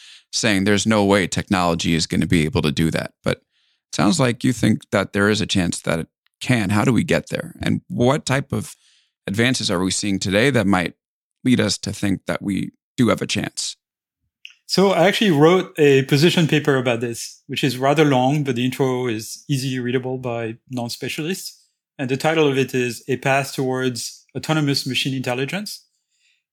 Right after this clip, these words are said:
Speaker 2: where basically I, I lay out a plan or a path forward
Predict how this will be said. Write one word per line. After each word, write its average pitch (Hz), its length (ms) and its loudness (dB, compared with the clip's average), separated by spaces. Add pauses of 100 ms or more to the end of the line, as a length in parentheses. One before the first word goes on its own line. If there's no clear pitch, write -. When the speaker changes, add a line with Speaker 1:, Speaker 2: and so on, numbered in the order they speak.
(360)
Speaker 2:
where 160 120 2
basically 165 640 4
I, 139 300 2 (420)
I 139 60 0
lay 147 160 4
out 147 300 0 (380)
a 151 80 -2
plan 135 480 -2 (140)
or 139 80 -2
a 123 40 -4
path 139 240 -2
forward 127 400 0